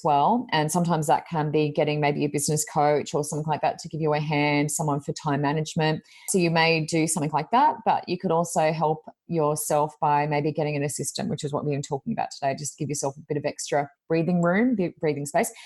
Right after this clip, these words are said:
And the good thing with that is too, um, I will say, is that when you give yourself that space,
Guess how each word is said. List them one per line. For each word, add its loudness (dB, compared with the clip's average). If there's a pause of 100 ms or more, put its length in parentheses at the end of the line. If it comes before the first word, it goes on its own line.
(220)
And 2
the 0
good 2
thing -2
with 0
that 6
is 0
too, 2
um, 2
I 2
will 2
say, 2
is -2
that 4
when 0
you 2
give 0
yourself 2
that 0
space, 0